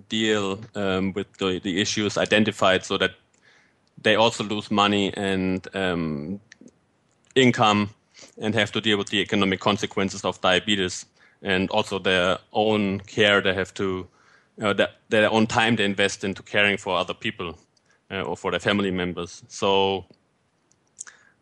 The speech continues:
um, and up, apart from that, I think one should recognize that the, the, the work of the carers is important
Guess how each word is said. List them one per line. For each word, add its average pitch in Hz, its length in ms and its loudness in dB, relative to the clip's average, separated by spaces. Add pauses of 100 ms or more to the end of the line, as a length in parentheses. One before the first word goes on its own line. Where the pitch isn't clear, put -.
um, 107 600 0
and 123 280 0
up, 120 180 4 (240)
apart 131 300 2
from 127 160 0
that, 139 180 2
I 123 60 2
think 120 360 -2 (580)
one 123 140 0
should - 160 -6
recognize 131 500 2
that 117 160 -4 (640)
the, 120 320 -2
the, 110 240 -4
the 101 160 -6
work 127 320 4
of 120 140 -8
the 120 80 -6
carers 127 440 0
is 147 140 -4
important 123 640 0